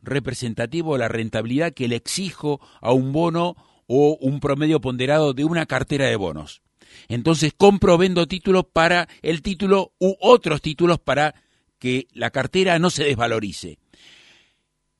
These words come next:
Evito el downside risk. Ahora bien, el upside risk, si yo soy un buen administrador de cartera, ¿se lo puede considerar un riesgo? No, es excelente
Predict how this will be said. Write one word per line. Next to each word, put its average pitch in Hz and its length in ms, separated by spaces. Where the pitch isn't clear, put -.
Evito 180 400
el 151 160
downside 175 840
risk. 147 360
Ahora 202 300
bien, 147 320
el 143 180
upside 190 460
risk, 151 380
si - 220
yo 175 120
soy - 220
un 147 100
buen 170 200
administrador 123 560
de 127 80
cartera, 92 420
¿se 113 140
lo 117 80
puede 175 180
considerar 120 400
un 120 100
riesgo? 160 300
No, 175 220
es 156 320
excelente 170 960